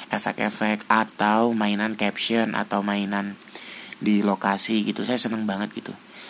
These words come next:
Makanya saya sekalian buat belajar gitu, stalking tuh kadang kayak gitu. Dan kalau soal stalking, kalian,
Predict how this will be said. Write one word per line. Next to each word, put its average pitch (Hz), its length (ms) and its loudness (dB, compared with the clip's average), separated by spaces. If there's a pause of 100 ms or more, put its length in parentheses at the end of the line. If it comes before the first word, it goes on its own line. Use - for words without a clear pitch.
(160)
Makanya 160 160 2
saya 190 260 4
sekalian 139 400 4
buat 107 240 2
belajar 135 380 2
gitu, 139 180 -2
stalking 120 480 0
tuh 139 80 -2
kadang 135 240 2
kayak 117 160 -4
gitu. 104 220 -10 (1120)
Dan 127 480 0 (1400)
kalau 131 560 8 (240)
soal 127 880 2 (400)
stalking, - 480 -2
kalian, 226 320 4